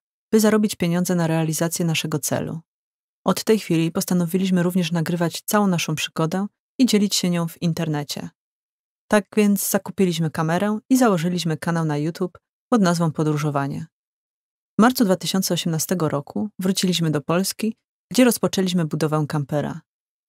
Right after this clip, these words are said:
Jako baza posłużył nam zwykły blaszak Volkswagen L T trzydzieści pięć w największym rozmiarze.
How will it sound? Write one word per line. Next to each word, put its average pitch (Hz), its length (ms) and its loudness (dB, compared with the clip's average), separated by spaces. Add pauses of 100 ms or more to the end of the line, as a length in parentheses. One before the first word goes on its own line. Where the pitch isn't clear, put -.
(140)
Jako 196 220 4
baza 208 500 2
posłużył 190 360 0
nam 175 160 2
zwykły 185 300 -2
blaszak 156 540 -2
Volkswagen 175 520 0
L 175 140 0
T 165 140 -2
trzydzieści 160 480 -4
pięć 156 400 -6 (180)
w - 100 -14
największym 165 460 2
rozmiarze. 143 520 -2